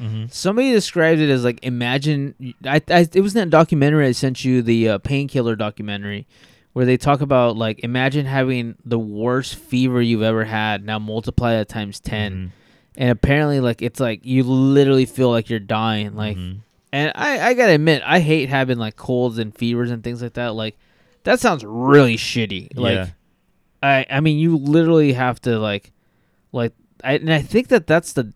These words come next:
Speaker 2: the other danger that I think that if you do, like, the cold turkey quit, like, it also could put you at risk of, like, dying. <laughs>
Speaker 1: Correct.
Speaker 2: So, like, I don't know, dude. Like, it, it's, it's, you know,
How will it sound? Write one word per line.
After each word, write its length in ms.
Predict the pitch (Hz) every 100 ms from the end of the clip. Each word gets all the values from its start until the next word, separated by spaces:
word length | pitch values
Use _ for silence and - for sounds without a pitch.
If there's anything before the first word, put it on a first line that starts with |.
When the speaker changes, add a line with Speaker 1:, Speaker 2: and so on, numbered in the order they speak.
| -
Speaker 2:
the 280 | 123 117
other 180 | 131 165
danger 420 | 160 160 175 185 165
that 100 | 120
I 80 | 110
think 220 | 147 143
that 120 | 143
if 120 | 120
you 100 | 113
do, 280 | 101 113 127
like, 200 | 123 117
the 80 | 104
cold 320 | - 117 117
turkey 300 | - 120 113
quit, 400 | - 110 120 - _ _ _ _ -
like, 240 | 110 107
it 120 | - 110
also 420 | 107 113 120 117
could 180 | 117 -
put 200 | 120 -
you 80 | 113
at 120 | 104
risk 320 | 101 110 -
of, 160 | 107 98
like, 200 | 98 98
dying. 500 | 98 101 107 120 120
<laughs> 180 | - 139
Speaker 1:
Correct. 420 | - 120 120 107 - _ _ -
Speaker 2:
So, 240 | - 139
like, 420 | 131 120 110 - _ _ _ _ _ -
I 140 | 135
don't 160 | 170 139
know, 240 | 127 127
dude. 320 | 120 117 117 113
Like, 160 | 113
it, 140 | 123 127 _
it's, 420 | 143 139 - - -
it's, 480 | 151 - - - _ _ _ _ _ _
you 160 | 127 139
know, 400 | 135 127 120